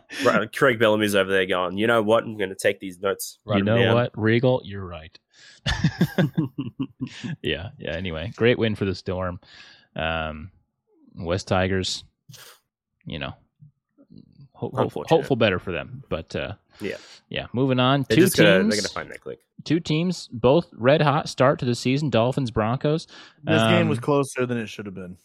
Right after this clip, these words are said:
Speaker 2: Was it? I see. Yeah, I mean, 'cause Broncos,
Speaker 3: Broncos,
Speaker 2: they were,
Speaker 3: Broncos did not play up
Speaker 2: they've
Speaker 3: to
Speaker 2: been a
Speaker 3: expectations in this
Speaker 2: powerhouse the
Speaker 3: game.
Speaker 2: past couple weeks, just blowing people out and just showing their true, like,
Speaker 3: I, I think a lot
Speaker 2: power,
Speaker 3: of
Speaker 2: but
Speaker 3: Brisbane fans can, will agree with this.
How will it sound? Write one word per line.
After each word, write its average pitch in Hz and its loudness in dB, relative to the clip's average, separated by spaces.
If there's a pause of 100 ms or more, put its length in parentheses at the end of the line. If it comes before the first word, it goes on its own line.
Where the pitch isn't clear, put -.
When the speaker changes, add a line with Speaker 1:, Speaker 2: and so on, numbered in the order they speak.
(180)
Speaker 2:
Was 113 4
it? 87 2 (340)
I - -4
see. 107 -2
Yeah, 95 0
I 107 4
mean, 113 0
'cause 117 0
Broncos, 151 4
Speaker 3:
Broncos, 160 0
Speaker 2:
they 135 6
were, 135 6
Speaker 3:
Broncos 165 0
did 135 -2
not 131 -2
play 120 0
up 110 -2
Speaker 2:
they've 139 4
Speaker 3:
to 135 -2
Speaker 2:
been 117 4
a - -2
Speaker 3:
expectations - -4
in 131 4
this 151 4
Speaker 2:
powerhouse 87 0
the 95 -12
Speaker 3:
game. 95 -8
Speaker 2:
past 90 -4
couple 87 -6
weeks, 82 -10
just - -8 (220)
blowing 117 0
people 104 -2
out 104 2
and 87 -10
just 87 -12
showing 98 -6
their 90 -6
true, 95 -6
like, 127 -2
Speaker 3:
I, - -8
I - -2
think 185 0
a - 2
lot - 2
Speaker 2:
power, 156 4
Speaker 3:
of 151 2
Speaker 2:
but 120 -10
Speaker 3:
Brisbane 143 -2
fans 135 -2
can, 127 -8 (200)
will 120 -4
agree 117 -4
with 131 0
this. 156 -2